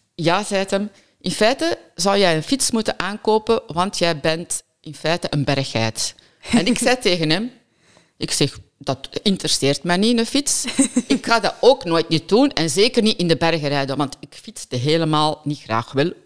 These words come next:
Speaker 1: het gewone,
Speaker 2: Ja.
Speaker 1: naar de winkel rijden en ik was wel redelijk sportief." En, ehm,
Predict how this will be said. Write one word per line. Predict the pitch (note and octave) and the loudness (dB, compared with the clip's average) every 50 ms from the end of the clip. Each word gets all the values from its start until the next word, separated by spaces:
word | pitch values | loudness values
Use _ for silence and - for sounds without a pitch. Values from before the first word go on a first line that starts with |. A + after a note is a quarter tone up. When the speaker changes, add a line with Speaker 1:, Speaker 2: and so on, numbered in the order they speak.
| _ - | _ -20
Speaker 1:
het | - - - | -16 -14 -10
gewone, | - - C3 C3+ C#3+ E3 F#3 G3+ G#3+ A#3 B3 - - - | -4 -2 -2 -2 0 -2 0 0 0 -2 -4 -8 -14 -8
Speaker 2:
Ja. | - G3 F3+ D#3 C#3+ | -4 -4 -4 -4 -2
Speaker 1:
naar | - C#3+ | -4 -2
de | C3 C3+ | -2 -2
winkel | B2 C3+ C#3 D#3 - E3+ D#3+ | 0 0 0 0 0 0 0
rijden | D3+ D#3+ D#3+ E3 E3 D#3 C#3 C3+ | 0 0 0 0 -2 -2 -4 -2
en | B2 A#2+ A#2 A#2 - _ _ _ _ | -2 -4 -4 -6 -10 _ _ _ _
ik | _ - | _ -4
was | - C#3+ - | -4 -2 -2
wel | - B2+ B2+ | -2 -2 0
redelijk | B2+ C#3+ D3 C#3 C3+ - | 0 0 0 0 -2 -6
sportief." | - - - B2+ A#2 - - C#3+ D3 G3+ A3+ - - - - - _ - - - - - _ _ _ _ _ _ _ | -6 -8 -8 -8 -12 -10 -8 -6 -6 -6 -6 -8 -10 -16 -20 -20 _ -20 -20 -20 -20 -20 _ _ _ _ _ _ _
En, | - E3+ F3 F3+ F#3 F3+ | -6 -4 -4 -2 -2 0
ehm, | F3 F3 E3+ E3+ F3 E3+ E3+ E3+ E3+ E3 E3 | 2 2 2 2 2 2 0 0 0 -2 -2